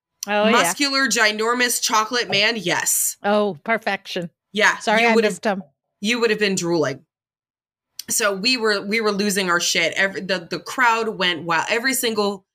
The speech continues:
Speaker 2: person who appreciates men in that room just lost it. Then the next man came up and we lost it even more. Do you remember the movie Seven?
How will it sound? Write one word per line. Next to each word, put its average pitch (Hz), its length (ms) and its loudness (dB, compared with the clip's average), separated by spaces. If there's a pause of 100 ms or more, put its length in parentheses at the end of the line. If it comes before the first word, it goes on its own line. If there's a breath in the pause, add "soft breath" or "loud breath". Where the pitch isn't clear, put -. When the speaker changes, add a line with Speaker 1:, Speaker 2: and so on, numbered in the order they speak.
(880)
Speaker 2:
person 233 380 0
who 208 160 2
appreciates 190 640 0
men 175 320 0
in 180 240 -2
that 165 200 0
room 160 320 0
just 151 200 -2
lost 151 580 2
it. 104 220 -6 (400)
Then 170 220 0
the 185 60 2
next 294 380 -2
man 202 280 0
came 180 300 -2
up 156 260 -2
and 160 180 -2
we 208 300 0 (180)
lost 147 340 -2
it 208 220 -2
even 180 440 0
more. 349 600 2 (1000)
Do 240 120 0
you 415 340 4
remember 302 340 2
the 262 120 -2
movie 214 320 0
Seven? 151 500 -4